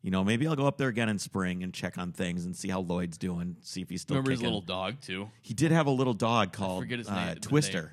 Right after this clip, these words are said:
Speaker 1: or something.
Speaker 2: Twister, that's right, 'cause
Speaker 1: The dog
Speaker 2: the
Speaker 1: would, like, spin in circles
Speaker 2: Right.
Speaker 1: and stuff. Um,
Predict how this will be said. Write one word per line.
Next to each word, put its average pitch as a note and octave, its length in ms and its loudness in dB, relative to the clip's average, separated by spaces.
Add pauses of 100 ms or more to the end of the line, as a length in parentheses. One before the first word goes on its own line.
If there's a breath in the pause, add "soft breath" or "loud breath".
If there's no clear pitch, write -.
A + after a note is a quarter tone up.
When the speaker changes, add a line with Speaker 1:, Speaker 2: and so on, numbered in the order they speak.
(100)
Speaker 1:
or - 60 -8
something. - 160 -2
Speaker 2:
Twister, C4 340 -2
that's G#3 200 -4
right, F#3+ 240 4
'cause D3+ 120 -2
Speaker 1:
The B2+ 60 4
dog G#2+ 100 6
Speaker 2:
the G#2 60 4
Speaker 1:
would, A2 80 2
like, F#2 140 0
spin - 280 -4
in F2+ 80 -2
circles - 360 -6
Speaker 2:
Right. A2+ 200 -2
Speaker 1:
and E2+ 100 -4
stuff. - 120 -16 (340 loud breath)
Um, E2 300 0